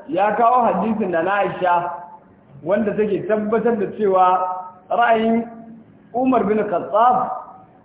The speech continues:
na hana sallah wahami ne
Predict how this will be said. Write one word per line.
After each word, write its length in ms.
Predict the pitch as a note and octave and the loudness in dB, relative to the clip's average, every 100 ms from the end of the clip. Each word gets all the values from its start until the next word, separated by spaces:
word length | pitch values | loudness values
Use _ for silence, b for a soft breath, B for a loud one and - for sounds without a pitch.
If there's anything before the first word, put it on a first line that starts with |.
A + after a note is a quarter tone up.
| - | -8
na 100 | F3+ | -2
hana 260 | G#3+ A3+ F#3+ | 0 0 0
sallah 600 | A3 A#3 A#3 A3+ A3 A3 A3 - - - - - | 0 0 2 6 6 4 -2 -6 -10 -18 -14 -4
wahami 480 | G#3 G#3 F#3+ G#3 | 0 0 0 0
ne 200 | G3+ F#3+ | 2 4